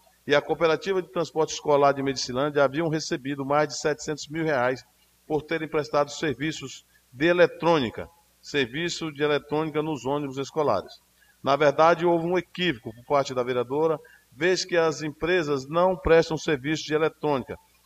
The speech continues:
mas sim serviço de transporte escolar. A nota fiscal de serviços eletrônica,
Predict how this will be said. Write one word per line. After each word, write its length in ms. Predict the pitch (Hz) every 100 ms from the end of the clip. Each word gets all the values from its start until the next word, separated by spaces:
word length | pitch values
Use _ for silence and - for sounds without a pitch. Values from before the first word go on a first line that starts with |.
| -
mas 260 | 135 151
sim 180 | - 175
serviço 380 | - 160 147 151
de 40 |
transporte 440 | - 151 - 151 -
escolar. 420 | - 160 120 87 - - _ -
A 160 | - 123
nota 300 | 139 185 190
fiscal 540 | - - - 143 123
de 80 | 120
serviços 500 | - 151 123 160 -
eletrônica, 720 | 151 147 151 135 120 101 85